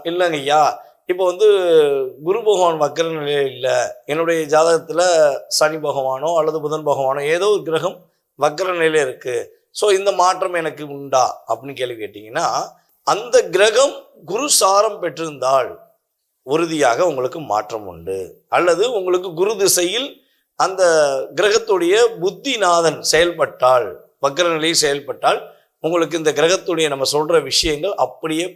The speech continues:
பர்ஃபெக்டா இருக்குங்கிறது உண்மை. ஓகேவா? So, உங்களுடைய சுய ஜாதகத்தையும் செக் பண்ணிக்கோங்க. செக் பண்ணீங்கன்னா, உங்களுடைய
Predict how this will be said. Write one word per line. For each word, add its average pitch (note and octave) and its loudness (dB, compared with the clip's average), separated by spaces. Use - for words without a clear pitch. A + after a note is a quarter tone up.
பர்ஃபெக்டா C#3+ -2
இருக்குங்கிறது A#2 -12
உண்மை. D#2 -20
ஓகேவா? C#3 -4
So, E3+ -2
உங்களுடைய C#3+ -2
சுய D#3+ 0
ஜாதகத்தையும் C3+ 0
செக் - -16
பண்ணிக்கோங்க. A#2+ -10
செக் D3 -2
பண்ணீங்கன்னா, D#3 -4
உங்களுடைய B2+ -6